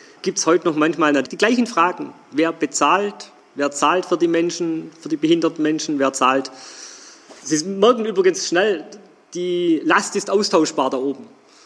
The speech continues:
Da kann man problemlos Alte draufsetzen, da kann man problemlos Asylanten draufsetzen, da kann man problemlos Arbeitslose draufsetzen. Das ist völlig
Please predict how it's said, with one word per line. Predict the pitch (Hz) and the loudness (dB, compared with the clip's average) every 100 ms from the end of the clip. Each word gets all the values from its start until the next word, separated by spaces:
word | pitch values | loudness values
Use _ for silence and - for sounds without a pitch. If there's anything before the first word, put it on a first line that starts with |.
| _ _ | _ _
Da | - | -8
kann | 170 165 | -2 0
man | 160 | -2
problemlos | 151 - 180 190 190 185 - - - _ _ _ - | -2 2 4 4 2 0 -4 -12 -14 _ _ _ -2
Alte | 165 220 | 2 2
draufsetzen, | 214 170 196 196 185 180 185 180 | 0 2 2 2 0 0 -2 -2
da | 165 | 0
kann | 160 160 | 0 0
man | 151 | 0
problemlos | 156 139 165 170 156 160 165 160 - - - - - | -4 0 2 2 2 4 2 0 -6 -6 -10 -16 -8
Asylanten | 156 170 175 196 196 180 | -2 0 2 2 0 0
draufsetzen, | 165 175 175 165 165 180 160 | 2 2 2 0 0 -2 0
da | 151 | 0
kann | 151 | 0
man | 147 139 | -2 0
problemlos | 143 139 147 147 143 | -2 2 2 4 0
Arbeitslose | - 143 156 151 - 143 151 143 | 0 -2 2 2 2 2 2 0
draufsetzen. | - 131 135 135 - 131 | -2 -2 -2 -6 -8 -14
Das | - - | -16 -18
ist | - - _ _ | -20 -20 _ _
völlig | - 196 175 - | -2 0 0 -2